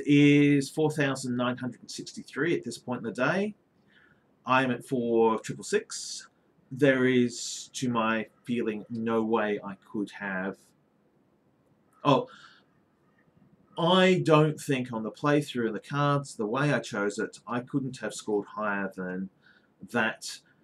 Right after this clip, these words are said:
Um, and if I could, I would have gotten to, like, four seven. So that, that was tense. That was tough. That last round was really, really tough. Uh, I thought I'd, I thought I'd lost it,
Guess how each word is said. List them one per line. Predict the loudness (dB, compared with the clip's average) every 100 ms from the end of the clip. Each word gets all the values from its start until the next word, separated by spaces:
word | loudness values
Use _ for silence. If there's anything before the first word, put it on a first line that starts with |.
| _
Um, | -6 -4 -2 -2 -4 -6 -4
and | -2 0
if | 0 -2
I | -6
could, | -6 -4 -2 0
I |
would | 0 0
have |
gotten | -2 -6
to, | -6
like, | -6 -6
four | _ -6 -6
seven. | -8 -10 -10 -10 -14 -14 -14
So | -10 -8 -8 -8 -10 _ -20 -20 -20 -20 -20 -20 _ _ _ _ _ _ _ _ _ -20 _ _ _ _ _ _ _ -2
that, | 0 0 -2 -4 -6 -6 -8 -10 -14 -14 -16 -18 _ _ -4
that | 0
was | 0
tense. | 0 -4 -6 -10 -18 _ -4
That |
was | -2
tough. | -2 -4 -6 -6
That | -2
last | 0 0 0
round | -4 -4
was | -6
really, | -6 -6 -8 -10 -8
really | -4 -4
tough. | -6 -10 -10 _ _ -20 -20 -20 -14
Uh, | -4 0 2 2
I |
thought | 4 6
I'd, | 4 2 -4 -20 -6 -2
I |
thought | 0 2
I'd | 0
lost | 0 -2
it, | -6